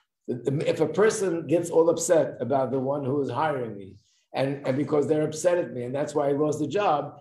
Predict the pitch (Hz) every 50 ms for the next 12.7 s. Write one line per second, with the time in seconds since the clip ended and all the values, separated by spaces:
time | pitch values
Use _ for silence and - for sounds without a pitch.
0 | _ - 165 156 165 165 - - 240 240 208 170 151 160 147 139 165 180 175 170
1 | 160 156 156 - 180 170 165 160 - 240 254 190 - - - - _ _ _ _
2 | - 165 165 165 170 170 - - 220 262 254 247 202 185 180 170 165 165 170 175
3 | 175 170 175 - - 185 170 170 170 170 170 165 160 160 - - _ _ _ -
4 | 170 165 170 185 185 185 202 254 269 269 202 175 170 151 147 147 143 151 151 139
5 | 135 139 139 139 147 143 151 160 - 202 185 170 - - - - - - - _
6 | _ _ _ _ _ _ _ _ _ _ _ _ _ _ - 160 165 156 160 208
7 | 233 277 254 214 220 160 156 240 247 - 202 170 151 - 165 160 131 135 175 202
8 | 190 180 160 143 143 147 156 147 - - - - 202 214 156 113 - - - -
9 | - - _ _ _ _ _ _ _ _ _ - 139 139 135 - - - 175 185
10 | 202 196 - - - 165 165 175 175 165 156 160 160 160 170 170 165 147 127 135
11 | 127 - - 151 151 147 147 135 131 127 131 139 139 135 135 139 - 131 131 123
12 | - - 123 117 110 110 - - - - - - - -